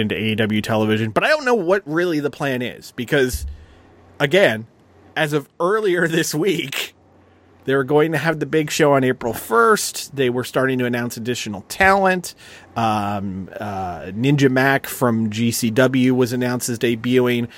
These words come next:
Um, uh, Alex Zane was announced as debuting against, uh, Swerve.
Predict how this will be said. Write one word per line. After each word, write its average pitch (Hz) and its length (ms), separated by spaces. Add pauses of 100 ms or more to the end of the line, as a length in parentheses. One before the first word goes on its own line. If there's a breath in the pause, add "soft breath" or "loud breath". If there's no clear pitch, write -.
(280 loud breath)
Um, 104 380 (260)
uh, 95 480
Alex 131 320
Zane 127 460
was 127 140
announced 127 360
as 120 80
debuting 123 760
against, 110 600 (100)
uh, 95 400
Swerve. 131 800